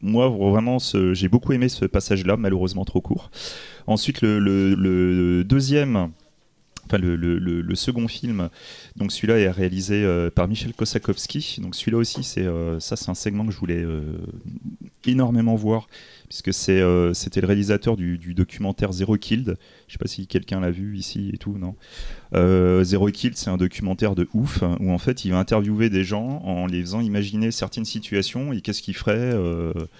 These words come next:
dans ces situations-là. Donc, euh, s'il voyait quelqu'un qui faisait du mal à un enfant, euh, qu'est-ce qu'il pourrait faire au gars et tout.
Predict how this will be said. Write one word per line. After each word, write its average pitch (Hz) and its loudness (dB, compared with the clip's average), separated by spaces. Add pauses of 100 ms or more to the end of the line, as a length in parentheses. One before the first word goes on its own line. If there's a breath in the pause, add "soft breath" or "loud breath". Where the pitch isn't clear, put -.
(600 loud breath)
dans 196 0
ces 123 -2
situations-là. 107 0
Donc, 87 -10
euh, 87 -10
s'il - -8
voyait 92 4
quelqu'un 101 0
qui 101 -8
faisait 90 -2
du 90 -6
mal 90 2
à 87 0
un 87 -2
enfant, 107 -6
euh, 85 -6
qu'est-ce - -6
qu'il - -10
pourrait 92 2
faire 90 -2
au 90 2
gars 101 2
et 101 -2
tout. - -12